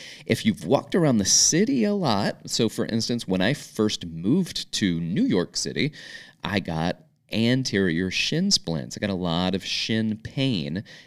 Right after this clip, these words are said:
and it was often because of this eccentric, this constant eccentric deceleration of plantar flexion,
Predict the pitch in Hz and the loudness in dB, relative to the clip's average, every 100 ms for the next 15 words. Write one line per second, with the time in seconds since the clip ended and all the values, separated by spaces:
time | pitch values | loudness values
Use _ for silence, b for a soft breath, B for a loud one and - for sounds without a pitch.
0 | B - 101 92 110 110 - - - 101 | B -2 0 0 0 0 -2 -8 -6 -2
1 | 135 135 110 104 104 98 95 90 92 - | -2 -2 -4 -6 -4 -2 -2 -4 -4 -4
2 | - _ - 143 170 180 165 - 135 147 | -8 _ -6 0 2 4 2 2 2 0
3 | 98 - 87 - - 127 147 - 107 - | -4 -2 -2 -2 -4 -4 -2 -4 -4 -6
4 | - _ 117 139 151 - - 123 123 - | -10 _ -2 0 2 2 2 2 0 -2
5 | 98 - 82 101 117 - 113 98 85 107 | -4 -4 -6 -2 0 2 0 0 0 -2
6 | - 87 - - 95 92 82 - 76 82 | -4 -6 -8 -4 -2 -2 -4 -4 -4 -4
7 | - 78 | -4 -6